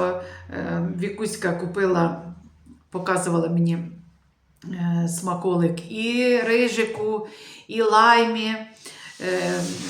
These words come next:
там такі палички, знаєте, ото, це, так вона, <laughs> що там ті лаймі? Раз-два поковтала, то <laughs> вона ж здорова. Ой, артистка не наша Вікуська.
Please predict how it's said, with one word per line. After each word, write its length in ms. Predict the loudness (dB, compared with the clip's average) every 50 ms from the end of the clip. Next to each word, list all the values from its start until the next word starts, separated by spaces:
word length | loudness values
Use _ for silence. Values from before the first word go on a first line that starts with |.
| -8 -4 -4
там 140 | -2 -2 -2
такі 220 | -2 -4 -4 -6
палички, 640 | -2 2 4 4 4 4 2 0 0 -2 -4 -4 -6
знаєте, 400 | -4 -4 -4 -4 -4 -4 -6 -8
ото, 360 | -8 -6 -6 -6 -6 -6 -8 -12 -12 -14 -14 -14 -14 -14 -12
це, 160 | -10 -8 -8
так 200 | -8 -8 -8 -6
вона, 380 | -4 -2 0 0 0 0 -2 -6 -8 -14 -6 2
<laughs> 880 | 2 2 4 6 6 4 4 4 2 -6 -8 -8 -8 -10 -12 -10 -10 -10
що 160 | -4 -2 -2 0
там 200 | 0 0 -2 -2
ті 160 | 0 0 2
лаймі? 420 | 4 4 4 4 2 0 -2 -4 -6 -10 -14 -14 -6 0
Раз-два 400 | 2 4 4 4 4 4 4 4
поковтала, 680 | 4 2 -2 0 0 0 2 4 4 4 6 6 4
то 300 | 4 4 4 4 2 2 0 -6 -10 -14 -16 -18 -20 -20 -18 -18 -18 -18 -20 -18 -16 -14 -10 -8 -6 -6 -4 0 2
<laughs> 60 | 2
вона 260 | 4 6 6 6 6 4
ж 60 | 4
здорова. 800 | 0 2 4 4 4 6 6 6 6 4 2 -2 -4 -6 -10 -16 -18 -16 -16 -16 -16 -16 -16 -10
Ой, 320 | -6 -4 -2 0 0 -2 -4 -6 -10 -12 -16 -20 -20 -20 -20 -14 -6
артистка 640 | -2 -2 -2 -2 -2 -4 -4 -4 -4 -4 -4 -4 -4
не 140 | -2 -2 -2
наша 320 | -2 -4 -4 -4 -4 -4
Вікуська. 560 | -4 -4 -6 -6 -6 -6 -4 -4 -6 -10 -12